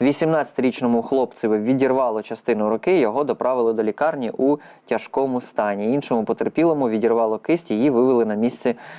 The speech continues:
виявили на місце падіння уламків. Стосовно, м, того, як було гучно в інших областях Росії, загалом росіяни пишуть, що гучно було в шести населених пунктах Білгородської області. Село Тишанка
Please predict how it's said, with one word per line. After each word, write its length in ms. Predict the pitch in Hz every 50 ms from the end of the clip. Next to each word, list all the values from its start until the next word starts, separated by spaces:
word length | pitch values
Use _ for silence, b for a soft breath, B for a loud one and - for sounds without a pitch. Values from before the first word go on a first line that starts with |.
| B B B
виявили 300 | 135 147 143 127 120 110
на 160 | 107 107 120
місце 360 | 123 113 113 120 - - 117
падіння 580 | - - 107 101 98 113 120 127 127 123 123 120 B B B B B B
уламків. 580 | - 131 135 131 123 107 - - 117 - 117 -
Стосовно, 1040 | - - 123 117 - 156 156 160 160 156 151 151 147 139 135 135 131 127 127 123 117
м, 440 | 110 113 120 113 113 120 117 117 113
того, 360 | 113 - 127 139 135 127 117
як 160 | 117 120 113
було 300 | 113 113 117 120 120 117
гучно 380 | 113 123 131 123 - - 120 113
в 180 | 113 113 131 143
інших 380 | 131 107 - - 104 - -
областях 560 | 110 110 107 110 110 - - - 107 101 -
Росії, 520 | - 110 110 - - - 175 190 190 196 196 B B B B B B B B
загалом 440 | B 117 123 120 127 131 160 180 170
росіяни 480 | 131 120 - - 120 131 139 147 139 120
пишуть, 360 | - - 151 151 - 123 -
що 140 | - 113 104
гучно 320 | 113 139 147 - - 117
було 200 | 110 113 117 131
в 60 | 131
шести 400 | - - 120 110 - - 147 147
населених 560 | 135 117 117 - 135 127 123 117 113 110 110
пунктах 420 | - - 147 160 151 139 139 123 117
Білгородської 680 | 107 110 127 131 131 127 123 120 117 - - 127 127
області. 520 | 120 110 101 - - - - - - - - B B B B B B B B B B
Село 360 | B - - 151 151 160 175
Тишанка 800 | 175 175 - 165 160 - - 165 151 131 107 107 92 - 98 95